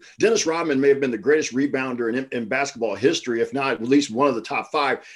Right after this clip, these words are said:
because he just wanted it. He wanted to go get the ball. And that's what I saw yesterday. How many times, if you go back and watch the game, there were several times we didn't have the best position,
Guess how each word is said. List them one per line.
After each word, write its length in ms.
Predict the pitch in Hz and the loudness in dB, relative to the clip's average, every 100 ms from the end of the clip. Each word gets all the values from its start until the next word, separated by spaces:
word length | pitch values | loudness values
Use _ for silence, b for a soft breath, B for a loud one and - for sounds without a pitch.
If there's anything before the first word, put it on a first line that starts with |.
| B - | B -2
because 220 | 165 156 | 0 2
he 140 | 240 | 2
just 180 | 247 123 | 2 0
wanted 320 | 117 208 - | 2 2 2
it. 80 | - - b - | -6 -16 b -2
He 120 | 190 | 0
wanted 260 | 226 165 139 | 2 0 2
to 60 | |
go 120 | 139 | 2
get 180 | 135 135 | 2 0
the 80 | 107 | -2
ball. 460 | 98 139 170 - B B _ | -2 0 0 -2 B B _
And 500 | 143 139 135 135 127 | -2 -2 -2 -4 -2
that's 280 | 160 214 240 | -2 -2 0
what 120 | 240 | 0
I 80 | 208 | 0
saw 260 | 202 196 160 | 0 0 2
yesterday. 520 | 165 180 196 - - | 0 -2 -4 -2 -2
How 120 | 185 | -2
many 140 | 240 | -2
times, 320 | 220 196 180 139 | -2 -4 -4 -6
if 80 | |
you 120 | 151 143 | -4 2
go 100 | 147 | 4
back 300 | 165 190 170 | 2 -4 -6
and 80 | |
watch 180 | 170 156 | -4 -4
the 80 | 139 | -2
game, 220 | 156 139 | -2 2
there 100 | 196 | 2
were 80 | 233 | 2
several 340 | - 208 233 | 0 2 2
times 280 | 226 151 123 | 0 -2 -6
we 140 | 160 320 | -4 -2
didn't 180 | 262 | -2
have 160 | 196 185 | -4 0
the 100 | 139 | 0
best 300 | 156 160 - | 2 0 -2
position, 580 | 131 127 226 - 113 | -4 2 2 2 -4